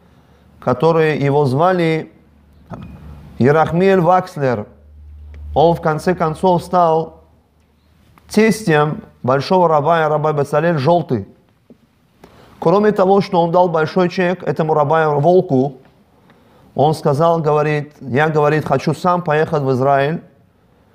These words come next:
я хочу посмотреть, что там происходит, я хочу посмотреть, если там можно вложить деньги, и я потом дальше буду решать". Как он сказал, раба Ерах-, это Ерахмиэль,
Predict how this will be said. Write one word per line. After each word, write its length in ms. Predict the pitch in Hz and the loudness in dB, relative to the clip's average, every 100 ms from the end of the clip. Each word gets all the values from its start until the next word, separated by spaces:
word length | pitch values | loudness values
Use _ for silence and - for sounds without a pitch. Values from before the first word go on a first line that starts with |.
| _ | _
я 100 | 131 | -2
хочу 300 | 127 139 170 | 0 0 0
посмотреть, 480 | 151 147 151 170 175 | -2 0 0 0 0
что 120 | 175 | 0
там 200 | 165 151 | -2 -2
происходит, 720 | 151 139 - 160 170 196 190 - - _ _ _ _ | 0 -2 0 0 2 0 -4 -18 -20 _ _ _ _
я 120 | - 135 | -2 0
хочу 260 | 156 170 | 0 -2
посмотреть, 520 | 185 170 165 175 185 | 0 0 0 0 0
если 200 | 170 165 | -2 -4
там 160 | - 156 | -2 -2
можно 300 | 160 175 160 | 0 0 0
вложить 400 | 143 147 143 147 | 0 0 0 -2
деньги, 720 | 135 180 185 151 143 165 - _ _ _ _ - _ - _ - | -2 0 0 -2 -2 -4 -10 _ _ _ _ -20 _ -20 _ -2
и 340 | 170 180 170 | 2 4 2
я 160 | 143 147 | 2 0
потом 320 | 143 151 165 | 0 0 0
дальше 300 | 156 160 - | 0 -2 -2
буду 220 | 143 143 | -4 -2
решать". 500 | 139 127 131 101 - _ _ _ _ _ _ _ - _ - | -2 -2 -2 -4 -8 _ _ _ _ _ _ _ -20 _ -10
Как 220 | - 208 202 | -2 0 2
он 120 | 190 | 0
сказал, 440 | - 170 185 202 | 0 -2 0 0
раба 280 | 190 175 180 | 0 0 0
Ерах-, 280 | 175 170 170 | 0 0 -2
это 200 | 170 170 | -2 -2
Ерахмиэль, 680 | 160 160 160 170 170 165 170 | -2 0 0 0 0 -2 -4